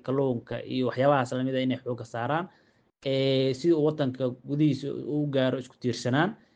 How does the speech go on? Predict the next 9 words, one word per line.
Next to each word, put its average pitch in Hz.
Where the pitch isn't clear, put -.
Ee, 135
iyo 180
waxaa 143
kaloo 143
oo 131
warshado 139
inay, 135
ay, 127
ay 123